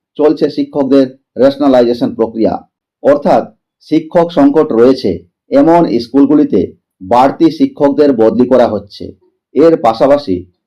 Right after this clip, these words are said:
স্কুলের সংযুক্তিকরণও চললে শিক্ষক ছাত্রের অভাব অনেকাংশে মিটে যাবে। যদিও মাধ্যমিক, উচ্চ মাধ্যমিক স্তরে স্কুল ছুটের সমস্যা এদিন মেনে নিয়েছেন শিক্ষামন্ত্রী। তার বক্তব্য, আর্থিক কারণে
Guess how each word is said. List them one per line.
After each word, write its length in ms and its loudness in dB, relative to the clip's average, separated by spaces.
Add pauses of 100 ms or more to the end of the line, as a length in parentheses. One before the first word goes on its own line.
স্কুলের 480 0
সংযুক্তিকরণও 1080 -2 (420)
চললে 340 4
শিক্ষক 440 -4
ছাত্রের 340 -2
অভাব 340 0 (300)
অনেকাংশে 480 0
মিটে 240 0
যাবে। 220 -2 (480)
যদিও 400 2
মাধ্যমিক, 540 2 (100)
উচ্চ 220 -6
মাধ্যমিক 380 2 (100)
স্তরে 300 2 (440)
স্কুল 360 -2
ছুটের 340 0
সমস্যা 520 -2
এদিন 300 2
মেনে 180 0
নিয়েছেন 360 2
শিক্ষামন্ত্রী। 640 -6 (600)
তার 220 4
বক্তব্য, 420 0 (500)
আর্থিক 460 0
কারণে 320 0